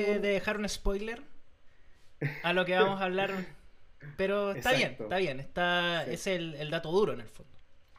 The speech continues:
Speaker 1: Dato duro. Y sabéis que también había otro estudio hecho en Singapur, en donde cuando las personas se identificaban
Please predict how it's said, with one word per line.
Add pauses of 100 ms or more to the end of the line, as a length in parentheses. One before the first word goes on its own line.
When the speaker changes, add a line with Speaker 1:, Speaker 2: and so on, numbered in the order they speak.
(400)
Speaker 1:
Dato
duro.
Y
sabéis
que
también
había
otro
estudio
hecho
en
Singapur, (640)
en
donde (200)
cuando
las
personas
se
identificaban